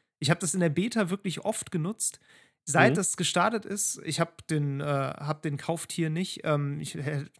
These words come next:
Speaker 1: kö-, hab den Free-Tier mal ausprobiert. Ich hab da keinen Bock drauf. Also ich hatte dann wirklich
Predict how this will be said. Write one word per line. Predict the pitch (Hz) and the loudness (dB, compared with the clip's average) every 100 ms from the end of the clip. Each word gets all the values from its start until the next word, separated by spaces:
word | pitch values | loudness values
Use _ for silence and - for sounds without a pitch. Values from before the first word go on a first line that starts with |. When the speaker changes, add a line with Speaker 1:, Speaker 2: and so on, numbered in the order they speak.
| - | -8
Speaker 1:
kö-, | 156 170 139 | -4 -4 -4
hab | 151 151 | -8 -2
den | 165 | -2
Free-Tier | - 175 190 185 | 0 -2 0 0
mal | 160 | 0
ausprobiert. | 147 185 170 151 160 - - - - _ | 0 -2 -2 -4 -4 -8 -20 -20 -20 _
Ich | 156 - - | -6 -4 -4
hab | - 180 - | -2 -2 2
da | 185 | 2
keinen | - 170 | 4 2
Bock | - - | 2 -4
drauf. | 123 120 - | -6 -6 -4
Also | 135 135 | -4 -4
ich | 131 | 0
hatte | 170 | 0
dann | 175 160 147 | 2 0 0
wirklich | 180 190 147 | -2 -2 -4